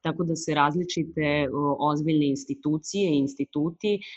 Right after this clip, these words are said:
bave istraživanjima gde to sve leže izazovi, a, koji mogu na neki način da budu unapređeni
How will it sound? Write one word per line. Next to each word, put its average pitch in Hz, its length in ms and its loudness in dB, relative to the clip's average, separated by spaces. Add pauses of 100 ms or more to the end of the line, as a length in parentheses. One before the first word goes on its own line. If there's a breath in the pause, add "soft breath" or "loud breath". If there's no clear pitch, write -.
bave 156 320 4
istraživanjima 151 800 0
gde 156 240 0
to 160 100 -2
sve 151 240 -2
leže 147 360 0
izazovi, 147 840 0
a, 139 180 -2 (120)
koji 143 140 2
mogu 151 360 2
na 139 80 4
neki 139 260 0
način 139 360 0
da 139 60 -2
budu 139 280 0
unapređeni 190 800 0